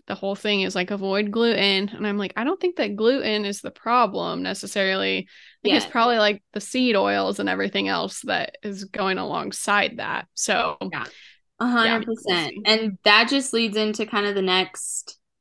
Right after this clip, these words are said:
Speaker 2: little bit, kind of my,
Speaker 1: Yeah.
Speaker 2: my idea of this. So, like, avoiding, like, the seed oils and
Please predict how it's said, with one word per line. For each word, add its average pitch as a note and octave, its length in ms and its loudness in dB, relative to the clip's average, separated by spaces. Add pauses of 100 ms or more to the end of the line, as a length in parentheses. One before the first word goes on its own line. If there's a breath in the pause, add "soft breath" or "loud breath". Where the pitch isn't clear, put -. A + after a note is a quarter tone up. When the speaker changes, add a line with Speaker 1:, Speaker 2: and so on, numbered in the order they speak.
Speaker 2:
little F#3+ 260 2
bit, F#3 380 2
kind B3 220 6
of B3 60 8
my, G3+ 340 8
Speaker 1:
Yeah. F#3+ 380 2 (120)
Speaker 2:
my A#3+ 260 8
idea G3+ 300 6
of F#3 60 -2
this. F#3 260 4
So, A3+ 160 4
like, G#3 460 2 (1300)
avoiding, A3+ 880 6
like, F#3+ 280 2
the G3+ 120 2
seed C#4+ 360 6
oils F#3 640 2
and F#3+ 880 4